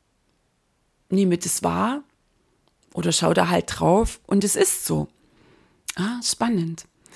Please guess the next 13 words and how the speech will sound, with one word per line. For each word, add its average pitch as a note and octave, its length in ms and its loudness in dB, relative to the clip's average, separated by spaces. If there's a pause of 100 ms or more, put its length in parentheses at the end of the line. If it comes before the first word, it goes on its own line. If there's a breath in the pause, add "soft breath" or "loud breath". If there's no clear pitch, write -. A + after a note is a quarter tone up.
(260 loud breath)
Okay. F#3+ 400 -8 (600 soft breath)
So, - 220 -6
und F3 180 0
könnte E4 360 2
es - 180 0
jetzt - 240 -2
sein, F#3+ 440 0 (1700 soft breath)
dass G3+ 320 -2 (100)
nicht - 640 6 (280)
das - 180 -2
Ereignis, F#3 580 2
die F#3 100 -4
Situation G#3 920 0